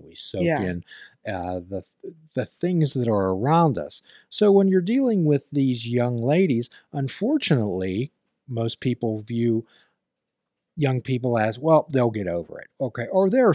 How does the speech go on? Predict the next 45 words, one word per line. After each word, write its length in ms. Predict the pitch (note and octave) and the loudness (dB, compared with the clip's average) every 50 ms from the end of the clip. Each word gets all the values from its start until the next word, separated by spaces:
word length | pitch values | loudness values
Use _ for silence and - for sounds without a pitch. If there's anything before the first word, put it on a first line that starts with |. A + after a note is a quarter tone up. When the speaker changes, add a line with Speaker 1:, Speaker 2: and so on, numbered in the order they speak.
| - - | 2 2
Speaker 1:
they're 220 | G3 G3 F#3 E3 B2+ | 2 4 6 6 4
young, 360 | G#2 G2 F#2 D#2+ D#2+ D#2+ D2+ - G#2 - | 4 2 -2 -4 -6 -8 -12 -14 -10 -6
they'll, 520 | C#3 C3+ B2 A#2+ A#2+ A2+ A2+ A2+ A2+ A2+ B2 | -4 -4 -2 -2 -4 -4 -4 -6 -6 -4 -2
they, 140 | D3+ D3+ | -2 0
they, 180 | C#3+ D3 D3+ C#3+ | 2 2 2 2
they 160 | C3 C#3 B2 | 4 2 0
can't 300 | A#2 - - E2 - - | 0 -2 -8 -12 -10 -10
really 240 | E2+ F2 D2+ C#2+ - | -12 -12 -12 -12 -14
feel 260 | - - F2+ E2+ - C#2+ | -14 -14 -12 -12 -12 -12
like 200 | D2+ - _ - | -14 -16 _ -14
that." 180 | D#2+ D2+ - _ - - - - _ _ - | -16 -16 -16 _ -20 -20 -20 -20 _ _ 0
But 180 | - C#3 - - | 0 0 2 2
the 120 | C3+ B2 | 0 0
hurt 440 | A#2 - - - B3+ D#4 C#4+ - - | -2 -2 0 0 2 2 0 -2 0
that 160 | C#3+ A#2 G2+ | 0 0 0
a 60 | G2 | -2
fifteen-year-old 1080 | - - - A#3+ A#3 - - - C#3+ B2 A2+ G#2+ G#2 G2 F#2 F#2 F2+ E2+ F2 F2 D#2+ - | -6 -4 -4 -4 -4 -6 -6 -4 -4 -2 -2 -2 -2 -2 -2 -2 -2 -4 -4 -6 -8 -10
feels, 540 | - - G2+ E2+ E2 D#2+ D#2+ F#2+ - - - _ _ _ _ - | -12 -10 -10 -8 -8 -10 -12 -12 -14 -16 -20 _ _ _ _ -6
the 80 | C3+ C3 | -4 -2
emotional 540 | C3+ D3+ G3 B3 B3 - - E3+ C#3 C3 | 0 0 0 0 0 -2 0 0 0 -2
pain, 320 | - - C3+ B2+ B2 B2 B2+ - - _ - - | -2 0 -2 0 0 -2 -6 -8 -18 _ -4 -2
is 180 | C3 A#2+ - _ - | -2 -2 -2 _ 2
every 360 | G3 A#3+ A3 A3 A3+ G#3 F#3+ | 2 2 2 4 2 2 2
bit 260 | D#3 D3 F#3+ G3 G3 | 2 2 2 4 4
as 160 | F3+ D3 - | 4 2 0
significant 840 | - - A#2 G2+ A2 A#2 C3 F#3 C4+ B3+ - C3+ - - F#2 F2+ F#2+ _ - _ - | -2 -6 -6 -4 -2 2 4 6 6 6 6 4 0 0 -2 -8 -8 _ -14 _ -6
as 120 | G2+ G2 - | -4 -4 -2
somebody 400 | - A2+ G2+ G2+ G2 F2+ F2 E2 | -2 -2 -2 -2 -4 -4 -6 -6
at 120 | E2 - | -8 -8
twenty-five, 540 | - - A2 G#2 A2+ - - A2 A2 C3 - | -6 -4 -4 -2 -2 -4 -4 -4 -4 -2 0
thirty-five, 520 | - F#2+ F2 F2+ G#2 - - G#2+ A2 G2+ G2 | 0 0 0 0 -4 -6 -6 -6 -6 -6 -6
eighty-five, 540 | F#2+ F#2+ G2 G#2 - - A#2 A#2+ C3 - | -6 -6 -6 -8 -8 -6 -4 -4 -4 -2
or 120 | E3 D#3 D#3 | -2 -2 -2
a 60 | D#3+ | -4
hundred 460 | - - - F#3+ G#3 G3 D3 G#2 E2 | -4 -2 0 2 2 4 4 2 2
and 180 | F2 E2+ E2+ - - | 0 -6 -8 -8 -10
five. 100 | - E2+ - | -12 -10 -10
Speaker 2:
Absolutely. 380 | - - A2 - - B2+ B2 C3+ C#3+ - | -12 -16 -16 -18 -18 -20 _ -20 -10 -4
Speaker 1:
And 260 | - A#2+ A2+ G#2+ G#2 | -2 -2 -2 -2 -2
their 200 | G2+ A2 G2+ F#2+ | -2 0 0 -2
feelings 580 | - - - - D3 E3+ F#3 F#3+ G3 G3 F3+ - | -2 -4 -2 2 6 6 6 6 6 4 2 0
and 140 | A2 F2+ F2 | -2 -4 -4
their 120 | E2+ E2+ | -6 -8
thoughts 400 | - - - G2+ G#2+ A2 - - E2+ | -8 -4 -4 -2 -2 -2 -4 -6 -12
are 100 | D#2 | -12